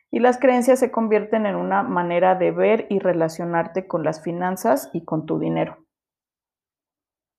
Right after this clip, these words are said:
¿Tuviste algún recuerdo acerca de alguna frase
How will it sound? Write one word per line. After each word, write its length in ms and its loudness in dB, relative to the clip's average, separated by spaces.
¿Tuviste 340 2
algún 240 2
recuerdo 460 2
acerca 360 2
de 60 4
alguna 380 0
frase 680 0